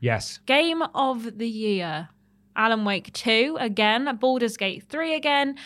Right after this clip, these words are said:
Speaker 2: Marvel Spider-Man two again, Resident Evil four, uh, Super Mario Bros. Wonder, and Legend of Zelda Tears of the Kingdom.
Speaker 1: Resi four is not gonna win it.
Speaker 2: No.
Speaker 1: I think that's a strange inclusion when there
Speaker 2: Yeah.
Speaker 1: are lots of, as good as Resi four Remake was.
Speaker 2: Yeah.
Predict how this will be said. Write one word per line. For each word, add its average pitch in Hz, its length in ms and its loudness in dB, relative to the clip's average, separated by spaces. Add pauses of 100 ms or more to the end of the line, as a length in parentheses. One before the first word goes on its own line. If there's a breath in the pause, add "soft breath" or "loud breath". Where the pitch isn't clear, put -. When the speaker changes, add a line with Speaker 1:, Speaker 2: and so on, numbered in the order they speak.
(140 loud breath)
Speaker 2:
Marvel 226 300 2
Spider-Man 175 460 -6
two 190 280 -4
again, 180 480 -6
Resident 269 460 -6
Evil 262 240 -6
four, 240 640 0 (380 loud breath)
uh, 190 160 0
Super 240 180 -4
Mario 214 220 0
Bros. 185 240 -2
Wonder, 208 440 -2
and 190 160 -4
Legend 277 280 -2
of 254 80 -10
Zelda 208 400 -4
Tears 208 580 -6
of 190 320 -8 (100)
the 175 280 -6
Kingdom. 165 420 -10
Speaker 1:
Resi 196 260 6
four 170 640 4 (320)
is 139 140 2
not 139 160 6
gonna 101 120 -4
win 87 160 -8
it. 110 140 -4 (140)
Speaker 2:
No. 196 260 -4
Speaker 1:
I 120 140 2
think 135 120 2
that's 120 200 0
a 113 40 0
strange 127 420 4
inclusion 95 800 -6
when 107 180 -2
there 104 160 0
Speaker 2:
Yeah. 98 140 2
Speaker 1:
are 101 40 0
lots 110 300 -4
of, 113 100 -2 (140)
as 127 120 4
good 156 280 6
as 135 100 4
Resi 127 320 4
four 123 240 2
Remake 107 380 -2
was. 82 520 -10
Speaker 2:
Yeah. 190 320 -10